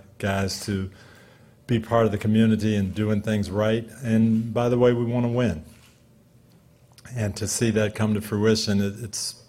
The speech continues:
been amazing. Um, you think about coaching a winning season, you think about getting to the playoffs, you think about getting to the Super Bowl, all those things that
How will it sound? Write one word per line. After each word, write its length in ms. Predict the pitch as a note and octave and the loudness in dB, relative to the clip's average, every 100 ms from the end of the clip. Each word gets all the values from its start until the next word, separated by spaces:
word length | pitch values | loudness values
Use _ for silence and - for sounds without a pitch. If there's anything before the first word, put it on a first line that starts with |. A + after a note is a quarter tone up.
| _ - | _ -6
been 240 | G#2+ G2+ | -2 -2
amazing. 680 | - G2+ G#2 G#2+ F#2+ E2+ F2+ G2 - - - - - _ _ - | -2 -2 0 0 -2 -6 -12 -14 -20 -20 -20 -20 -20 _ _ -12
Um, 300 | G2 F#2 A2 | -10 -8 -6
you 120 | A2 | -4
think 320 | G#2+ - A#2+ A#2+ | -2 0 0 0
about 500 | G2+ G#2 G#2 G#2+ - - _ _ _ _ - _ _ _ _ _ _ _ _ _ | 0 0 0 -4 -16 -20 _ _ _ _ -20 _ _ _ _ _ _ _ _ _
coaching 680 | - A#2 G#2+ A2+ A2+ A2 A2 | 2 2 2 2 4 4 2
a 80 | A2 | -2
winning 380 | G2 G#2+ G#2+ G2+ | 0 2 2 0
season, 680 | - A2 G#2 G2 A2 G#2+ | 0 0 0 0 2 2
you 80 | G2+ | 0
think 240 | F#2+ G#2+ G2+ | -2 -4 -4
about 360 | F#2 G2+ G2+ | -4 -4 -4
getting 240 | G#2 G2+ G2+ | -2 -2 -2
to 100 | G#2+ | -4
the 80 | |
playoffs, 680 | G2+ G#2+ G2+ G2+ G2+ G2+ F#2+ | -6 -4 -2 0 -2 -4 -8
you 60 | G#2+ | -10
think 220 | A2 G2 | -8 -8
about 300 | F#2 G2+ G2+ | -6 -6 -4
getting 200 | G#2 G2+ | -4 -4
to 100 | F#2+ | -4
the 100 | G2 | -6
Super 320 | F#2+ A2+ F#2+ | -4 -4 -4
Bowl, 260 | F#2+ G2+ G2+ | -2 0 2
all 160 | G#2+ A2 | 2 2
those 220 | G#2+ G#2+ | 0 -2
things 360 | A2 G#2+ G#2 G2 | -4 -2 -2 -2
that 200 | G2 | -6